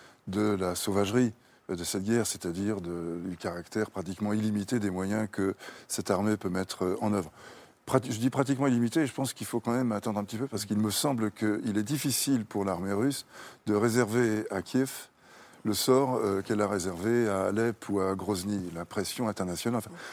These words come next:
la guerre, c'est aussi une affaire de circonstances. Les circonstances, c'est aussi le, le, le contexte. Et on voit bien que quand la pression du contexte est plus importante,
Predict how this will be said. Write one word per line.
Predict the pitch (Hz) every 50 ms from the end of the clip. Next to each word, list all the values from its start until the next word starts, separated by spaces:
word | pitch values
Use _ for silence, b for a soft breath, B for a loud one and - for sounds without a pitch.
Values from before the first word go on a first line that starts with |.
| B B
la | - 110
guerre, | 107 147 156 -
c'est | - 104
aussi | 101 101 - 143
une | 120
affaire | 107 - 123 110
de | 101
circonstances. | 92 - 110 - - 101 - - - 80 - - - - b b b b b b b
Les | -
circonstances, | - 104 92 - 135 175 131 131 117
c'est | 120 - -
aussi | 104 92 - - 139 131
le, | 107 107 104 101 98 101
le, | 101 101 98 98 - - -
le | 104 101
contexte. | - - 92 - - 127 135 131 - - B B B B B B B B B B
Et | - 117
on | 110
voit | 98 104 101
bien | 104 131 131
que | - -
quand | - 117
la | 117 110
pression | 104 - 113 - - 117
du | 104 101
contexte | - 104 101 - 117 101 - 98
est |
plus | 87 - 98 92
importante, | 92 - - 90 - - 143 143 143 143 - - - - -